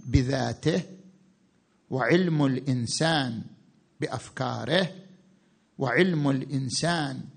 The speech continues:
بمشاعره، هو نوعان من العلم،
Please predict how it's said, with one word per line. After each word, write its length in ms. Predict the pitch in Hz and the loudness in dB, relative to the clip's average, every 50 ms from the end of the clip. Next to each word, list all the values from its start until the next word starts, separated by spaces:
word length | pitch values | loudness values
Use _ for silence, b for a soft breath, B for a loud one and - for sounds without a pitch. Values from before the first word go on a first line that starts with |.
| _ _ - | _ _ -6
بمشاعره، 1000 | 131 147 139 143 139 - - - 135 127 120 107 107 113 123 131 156 180 196 - - - - - - - _ _ _ _ _ _ _ _ _ _ - | -4 -2 -2 -2 -2 -4 -4 -4 -4 -4 -4 -4 -4 -4 -2 0 0 0 0 -2 -4 -12 -20 -20 -20 -20 _ _ _ _ _ _ _ _ _ _ 2
هو 180 | 208 233 226 214 | 4 6 6 6
نوعان 540 | 208 208 208 208 190 185 226 285 247 202 185 | 6 4 2 2 2 2 2 0 -4 -4 -6
من 160 | 180 180 170 | -6 -8 -8
العلم، 420 | 165 156 147 135 135 147 139 143 | -8 -10 -10 -12 -12 -14 -14 -16